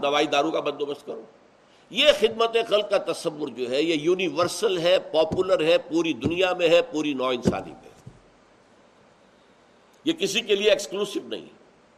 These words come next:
لیکن اس سے اگلا خدمت خلق کا تصور جو ہے، اس کا تعلق ایمان سے ہے۔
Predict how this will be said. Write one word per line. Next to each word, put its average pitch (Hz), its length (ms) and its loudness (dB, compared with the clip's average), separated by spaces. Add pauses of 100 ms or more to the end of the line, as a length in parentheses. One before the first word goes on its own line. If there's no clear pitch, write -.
(1200)
لیکن 226 240 4
اس 277 160 0
سے 285 160 2
اگلا 294 360 6
خدمت 277 380 2
خلق 233 280 2
کا 214 180 0
تصور 165 340 -2
جو 156 140 -2
ہے، 202 60 2
اس 196 100 -4
کا 185 80 2
تعلق 208 420 0
ایمان 214 440 8
سے - 180 -6
ہے۔ - 180 -12